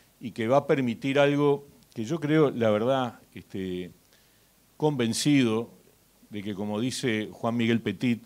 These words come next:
que hubiera querido estar acá, pero que está de viaje y que por eso no, no, no pudo participar, este, está Carmen Sanguinetti por allí atrás, eh, recién la mencionaban, este, es uno de los grandes desafíos que tenemos en materia de integración social.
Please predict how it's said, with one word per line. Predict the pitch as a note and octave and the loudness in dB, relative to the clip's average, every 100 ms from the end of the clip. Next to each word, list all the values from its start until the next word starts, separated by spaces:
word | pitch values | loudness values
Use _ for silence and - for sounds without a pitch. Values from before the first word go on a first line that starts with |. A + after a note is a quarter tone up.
| - | -12
que | - F#2+ F#2 D#2 - | -8 -6 -6 -10 -10
hubiera | G2 G#2 G2 | -6 -4 -4
querido | G#2 A2 | -4 -4
estar | F#2+ A2 | -2 -2
acá, | G#2 A#2+ A#2 | 0 0 0
pero | G#2+ F2 | -2 -8
que | E2+ | -6
está | A#2 | -2
de | G#2+ | 0
viaje | G#2+ A#2 A2 - | 2 0 0 -8
y | F#2 | -10
que | F2 E2+ | -12 -14
por | - G2+ | -10 -10
eso | - F#2+ F2+ | -8 -10 -10
no, | F#2+ F#2+ - | -12 -12 -12
no, | G2+ G2 F#2+ | -12 -10 -12
no | A2 G2+ | -12 -12
pudo | A2 A2 G#2 | -8 -6 -4
participar, | G2+ G2 G#2+ C#3 - D3 B2+ - - _ _ _ _ _ | -6 -10 -10 2 8 8 8 -4 -20 _ _ _ _ _
este, | F2+ - F2+ | -18 -10 -8
está | - G2+ | -6 -6
Carmen | A2 G2+ F#2 | -6 -6 -6
Sanguinetti | G2 F#2 G2+ G#2+ G2+ | -8 -6 -4 -4 -6
por | F2+ F#2 | -8 -6
allí | F2+ G2 | -4 -4
atrás, | F#2 A#2 B2+ - - _ | 0 0 -2 -6 -18 _
eh, | - - G2 G2 _ _ _ _ - - | -20 -20 -20 -20 _ _ _ _ -16 -10
recién | F2 G#2+ G2+ | -6 -2 2
la | F#2+ | 2
mencionaban, | F#2+ F2 F#2+ G#2 A2+ A#2 A#2+ - _ _ _ _ _ | 0 -6 -6 -2 -2 -2 -4 -14 _ _ _ _ _
este, | C#3 G2+ - B2 A2+ A2 G#2+ - _ - _ _ _ _ _ _ | -12 -10 -4 -2 0 -4 -6 -10 _ -20 _ _ _ _ _ _
es | F#3+ - | -2 0
uno | G#3+ G#3 | 2 6
de | F3 | 6
los | D3 | 6
grandes | C3+ F#3 F#3+ D3+ | 6 4 4 4
desafíos | A2 A#2 D#3+ F3 E3 | 4 0 0 2 2
que | C#3+ | 0
tenemos | G#2 A2+ C#3+ D3+ A2+ | -2 -2 -2 -4 -4
en | |
materia | G#2 G#2 C3 C3+ | -2 -2 -2 0
de | A#2 | 0
integración | G2+ G#2 F#2 E2+ A#2 A2+ | 0 -4 -6 -6 -10 -10
social. | - - G#2+ E2+ | -12 -8 -8 -8